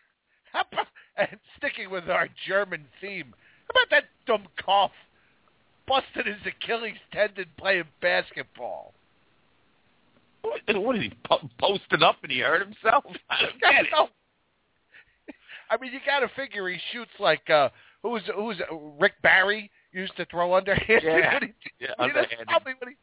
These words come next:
Speaker 1: you know, probably
Speaker 2: Oh
Speaker 1: out
Speaker 2: my
Speaker 1: there in
Speaker 2: God.
Speaker 1: a pair of thirty-year-old Chuck Taylors with a basketball that still has the laces on it. <laughs> Oops, Micheletti.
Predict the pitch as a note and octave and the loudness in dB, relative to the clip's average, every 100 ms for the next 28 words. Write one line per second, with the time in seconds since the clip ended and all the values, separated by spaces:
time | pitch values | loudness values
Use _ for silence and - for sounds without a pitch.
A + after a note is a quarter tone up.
0 | _ D3 C#3 D#3 D#3 _ - _ _ _ | _ -8 -2 0 -2 _ -20 _ _ _
1 | _ _ _ _ _ _ _ _ _ F3 | _ _ _ _ _ _ _ _ _ 2
2 | G3 F#3 F3 E3+ F3 E3 D3+ - E3 E3 | 4 4 2 2 0 -4 -4 -4 -2 -2
3 | D3 - F3+ F3+ F#3 E3+ D#3+ D#3+ D3 - | -2 -2 -2 -2 -2 -2 2 0 0 0
4 | E3 - D#3 D3 D3 D#3 B2+ C3+ - D#3 | -2 -2 2 4 4 0 -4 -6 2 4
5 | E3 - A#2 D3+ D#3 C3 - E3+ D#3 D3 | 4 2 -2 2 2 2 -6 0 4 2
6 | B2 B2+ C#3 D#3 - B2+ B2 A#2 A2+ C3+ | 2 -4 -2 -2 -4 -10 -2 0 0 -2
7 | _ _ _ _ _ _ - _ - - | _ _ _ _ _ _ -16 _ -20 -20
8 | - - - C3+ - _ _ - A2+ _ | -20 -20 -12 -10 -10 _ _ -18 -18 _
9 | G2 - _ _ - A2+ _ - G#3+ _ | -16 -16 _ _ -14 -14 _ -4 -4 _
10 | _ - - _ _ - _ - - - | _ -16 -16 _ _ -20 _ -20 -20 -20
11 | _ - - - C4+ D4 - - A#3 - | _ -20 -18 -2 2 2 0 0 0 2
12 | F#3+ F#3+ F#3+ D3+ A2 | 0 2 2 0 -8